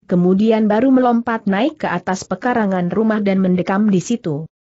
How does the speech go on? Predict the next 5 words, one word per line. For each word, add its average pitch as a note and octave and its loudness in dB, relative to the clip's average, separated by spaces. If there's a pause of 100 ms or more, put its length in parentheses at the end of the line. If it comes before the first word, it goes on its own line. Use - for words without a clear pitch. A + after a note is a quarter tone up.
(300)
Hanya G#3+ 2
selisih G3+ -2
waktu G3 -2
begitu G3+ 0
singkat, A#3 0